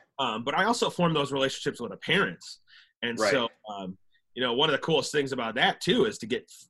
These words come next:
Speaker 1: four years of constant feedback. Um, a-, and, and I can, you know, adapt and figure out what works, um, especially year to year. You know, you have different, uh, different personalities and different students coming through. And so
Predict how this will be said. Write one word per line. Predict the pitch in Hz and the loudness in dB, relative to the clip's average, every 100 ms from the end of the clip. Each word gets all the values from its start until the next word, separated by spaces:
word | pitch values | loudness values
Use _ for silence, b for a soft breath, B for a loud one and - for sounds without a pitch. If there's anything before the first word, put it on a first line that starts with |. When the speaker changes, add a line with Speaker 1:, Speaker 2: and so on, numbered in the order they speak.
| _ | _
Speaker 1:
four | - 160 180 | -6 0 2
years | 160 147 190 170 | 2 4 4 2
of | 113 | -6
constant | - 139 135 113 90 | -4 -4 -4 -8 -8
feedback. | - 220 175 78 71 - - _ _ _ _ _ - | -2 0 0 -6 -12 -20 -20 _ _ _ _ _ -8
Um, | 107 101 101 95 - - | -6 -4 -6 -8 -12 -16
a-, | 101 - | -14 -8
and, | 120 104 101 95 | -6 -6 -8 -10
and | 107 | -4
I | 113 | -4
can, | 120 131 113 - | -4 -6 -8 -10
you | 117 | -10
know, | 101 95 - | -8 -8 -8
adapt | 110 117 123 156 - - - | -6 -2 0 0 -2 -16 -12
and | 113 95 | -12 -6
figure | 147 131 | -2 0
out | 127 110 | 0 0
what | 117 113 | -4 -6
works, | 104 131 156 - - - - _ _ _ - | -4 -2 -2 -4 -10 -10 -16 _ _ _ -12
um, | 104 95 95 92 - | -8 -6 -6 -8 -8
especially | 110 - 139 - 127 | -8 -2 -2 0 -4
year | 107 131 123 | -2 -2 -2
to | |
year. | 98 127 135 80 82 | -2 -2 -2 -4 -10
You | 95 | -8
know, | 101 | -6
you | 107 110 | -6 -6
have | 92 | -6
different, | 117 - 107 - - | -8 -6 -10 -10 -12
uh, | 92 92 90 87 - _ _ _ _ - | -10 -8 -8 -10 -14 _ _ _ _ -16
different | 104 104 | -12 -6
personalities | 120 117 110 101 107 127 135 135 143 - | -4 -4 -6 -6 -4 -2 0 0 -2 -6
and | 92 92 | -10 -8
different | 110 98 | -10 -10
students | - - 110 120 | -14 -8 -8 -6
coming | - 123 117 | -6 -6 -6
through. | 131 127 139 | -4 0 0
And | 92 | -2
so | - 110 101 92 | -6 -6 -6 -8